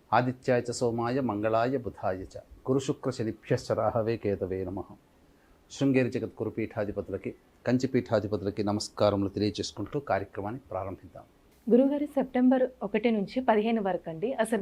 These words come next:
Speaker 2: ధనుసు రాశి వారికి ఏ విధంగా ఉంటుంది?
Speaker 1: సెప్టెంబర్ ఒకటో తారీఖు నుంచి పదిహేనో తారీఖు వరకు ధనుసు రాశి వారికి ఏ విధంగా ఉండబోతుందో తెలుసుకునే ముందు గ్రహ సంచారం తెలుసుకుందాం. తృతీయమందు శని వక్రీకరించి ఉండడం, చతుర్థమందు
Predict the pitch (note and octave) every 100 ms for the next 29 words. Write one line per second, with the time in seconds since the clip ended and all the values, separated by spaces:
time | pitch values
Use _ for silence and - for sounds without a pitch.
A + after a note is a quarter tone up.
0 | G3 G3+ G#3+ A#3+ A3 G#3+ F#3 F3 G3 E3+
1 | F3 E3+ D#3 D3 D3+ D3+ _ _ - D3
2 | E3+ E3 E3 C3+ B2+ C#3+ C3 C3+ B2+ C3
3 | B2+ C3 B2+ C#3+ D3 C3 A#2+ A2+ A2+ G#2
4 | C3+ - _ - G#2+ D3 D#3+ - E3 C3+
5 | D3 C3 B2 B2+ B2+ C3 B2+ A#2+ A#2 A2
6 | A#2+ A2+ G#2 - A#2+ A2+ A2+ B2+ A#2 F#2+
7 | - - - _ A2+ C3+ B2+ D#3 E3 D3
8 | C3 A2 - - - A2 C4+ - _ -
9 | - - _ - - - _ - D3 F3
10 | F3 D#3+ C#3+ C3+ A#2+ - C3 B2+ A#2 -
11 | A2+ A#2 B2+ B2+ A2 C3 C3 C3 B2+